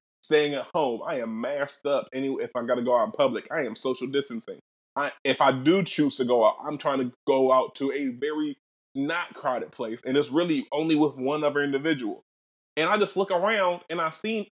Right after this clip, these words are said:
not only do I see niggas just not doing the shit,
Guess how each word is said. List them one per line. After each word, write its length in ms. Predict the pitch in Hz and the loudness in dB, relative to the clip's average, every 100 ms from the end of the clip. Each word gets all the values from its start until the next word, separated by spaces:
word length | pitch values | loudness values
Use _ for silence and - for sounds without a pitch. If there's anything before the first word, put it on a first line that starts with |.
| _ - | _ -6
not 180 | 214 233 | -4 0
only 220 | 233 285 | 0 2
do 100 | 208 | 0
I 100 | 160 | 0
see 280 | 135 180 190 | -2 -2 0
niggas 300 | 175 151 127 | 0 0 0
just 180 | 123 120 | 0 0
not 320 | 127 151 131 | -2 -2 -2
doing 240 | 139 160 | -2 -2
the 40 | 180 | -6
shit, 300 | - 107 | -4 -6